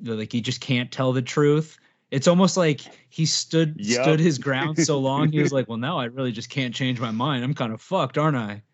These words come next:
Speaker 1: I, I
Speaker 2: Yeah.
Speaker 1: like, it had to just get to that point, right? <laughs>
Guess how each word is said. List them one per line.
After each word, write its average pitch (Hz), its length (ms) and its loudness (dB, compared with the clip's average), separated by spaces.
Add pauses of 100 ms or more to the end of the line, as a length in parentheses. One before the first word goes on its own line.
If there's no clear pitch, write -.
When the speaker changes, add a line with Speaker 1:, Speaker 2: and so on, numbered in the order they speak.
(220)
Speaker 1:
I, 127 80 -4
I 151 80 -2
Speaker 2:
Yeah. 147 280 -2
Speaker 1:
like, 151 200 -2
it 147 160 -4 (180)
had 220 160 -4
to 175 80 -4
just 123 220 -8
get 131 140 -2
to 117 100 -4
that 95 180 -8
point, 104 340 -4
right? 113 300 -2 (240)
<laughs> - 80 0